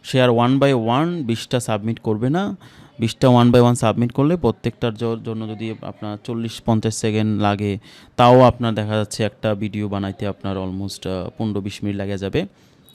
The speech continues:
আর এরর আসলে তো কথাই নেই, আরও বেশি সময় লাগবে। কিন্তু এই সিস্টেমে আপনি দেখা যাবে যে হয়তো পুরো প্রজেক্টটা বিশ, আহ, আপনার পাঁচ সাত মিনিট বা দশ মিনিটে শেষ হয়ে যাবে। কারণ সে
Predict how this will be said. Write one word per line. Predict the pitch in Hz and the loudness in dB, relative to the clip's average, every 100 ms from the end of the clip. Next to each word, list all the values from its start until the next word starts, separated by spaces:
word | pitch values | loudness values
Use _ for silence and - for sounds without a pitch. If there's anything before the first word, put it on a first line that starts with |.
| _ _ _ _ _ _ _ _ _ - | _ _ _ _ _ _ _ _ _ -6
আর | 131 | -2
এরর | 123 120 | 2 4
আসলে | 120 - 110 | 4 2 0
তো | |
কথাই | 110 104 113 107 | 0 0 2 2
নেই, | 143 | 2
আরও | 147 104 | 0 0
বেশি | 101 101 | 0 -2
সময় | 104 98 | -2 -2
লাগবে। | 95 101 139 | -2 -4 -4
কিন্তু | 147 151 160 127 180 - - - | 0 2 4 2 0 -4 -16 -4
এই | 143 | -2
সিস্টেমে | 160 160 - 170 135 127 208 - - - - | 0 -2 0 2 4 4 0 -4 -14 -14 -4
আপনি | 120 139 | 0 2
দেখা | 123 120 127 | 2 4 4
যাবে | 127 120 127 | 4 6 4
যে | 120 120 117 - - 101 | 6 6 4 2 0 2
হয়তো | 101 - 107 104 - | 2 4 4 4 2
পুরো | - 123 | 4 6
প্রজেক্টটা | 120 113 107 110 - 113 | 6 4 4 0 2 2
বিশ, | 104 104 - | 4 0 -2
আহ, | 104 104 98 92 87 | -4 -2 0 -2 -4
আপনার | 95 95 95 120 - - | -6 -4 -6 -8 -18 -8
পাঁচ | 104 104 | -4 -2
সাত | - 101 107 | -2 -2 0
মিনিট | 101 101 | 0 0
বা | 101 | 2
দশ | 104 104 107 | 2 2 0
মিনিটে | 101 | -2
শেষ | 107 101 104 | -2 -2 -2
হয়ে | 98 | -2
যাবে। | 107 139 | 0 0
কারণ | 113 120 127 160 - - - - | 4 4 2 -2 -16 -18 -18 -4
সে | - 127 139 | 4 8 8